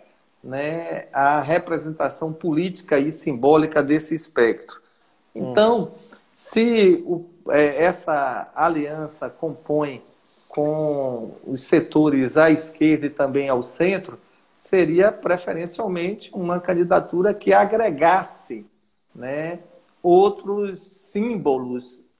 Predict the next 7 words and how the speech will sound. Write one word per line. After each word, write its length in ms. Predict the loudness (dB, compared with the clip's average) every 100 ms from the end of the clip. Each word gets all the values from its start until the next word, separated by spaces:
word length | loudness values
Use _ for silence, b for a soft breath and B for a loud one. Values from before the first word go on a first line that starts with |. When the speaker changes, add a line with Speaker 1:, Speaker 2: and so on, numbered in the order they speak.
| -2
Speaker 1:
a 280 | 2 4
essa 420 | 2 -2 -6 -6 -6
chapa 500 | -6 -2 -2 -4 -8
majoritária. 920 | -8 -6 -6 -6 -2 0 0 -4 -10 -18 _ _ _
Então, 160 | -12 -8
uma 240 | -8 -8
candidatura 1000 | -8 -8 -4 -4 -4 -4 -4 0 -2 -4